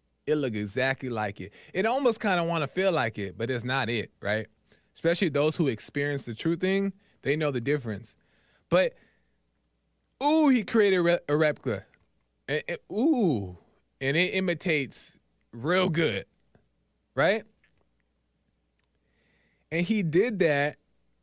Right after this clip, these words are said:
and he said this. This is what he said. He said, "Look, I'll give you all that, and guess what? You don't gotta wait for nothing.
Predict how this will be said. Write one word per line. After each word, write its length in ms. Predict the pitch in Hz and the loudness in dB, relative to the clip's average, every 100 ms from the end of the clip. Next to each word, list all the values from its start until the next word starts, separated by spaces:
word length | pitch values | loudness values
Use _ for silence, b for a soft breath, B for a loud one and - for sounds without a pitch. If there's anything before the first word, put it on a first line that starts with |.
| - | -4
and 200 | 196 247 | 0 2
he 140 | 247 | 2
said 320 | 220 220 214 170 | 2 2 0 2
this. 300 | 220 175 - | 0 0 -6
This 140 | 156 | -6
is 40 | |
what 100 | 180 | -4
he 60 | 165 | -2
said. 320 | - 113 - _ _ _ _ | -2 -6 -8 _ _ _ _
He 140 | - 147 | -14 -4
said, 320 | 139 120 98 _ _ _ | -2 -2 -6 _ _ _
"Look, 280 | - 180 - - _ _ _ _ _ _ - | -2 0 -2 -8 _ _ _ _ _ _ -2
I'll 160 | 160 190 | 0 0
give 200 | 196 156 | 0 -2
you 80 | - | -2
all 280 | 160 175 165 | 0 2 2
that, 340 | 156 175 135 - _ _ 135 | 2 0 -2 -10 _ _ -8
and 100 | 139 | -4
guess 240 | 160 160 | -2 -2
what? 320 | 175 175 110 - _ _ _ - | 0 0 -2 -8 _ _ _ -6
You 80 | 165 | 0
don't 100 | 202 | 2
gotta 200 | 185 127 | 2 2
wait 300 | 113 123 127 | 0 0 -2
for 120 | 139 | -4
nothing. 500 | 135 196 - - | 0 -2 -2 -8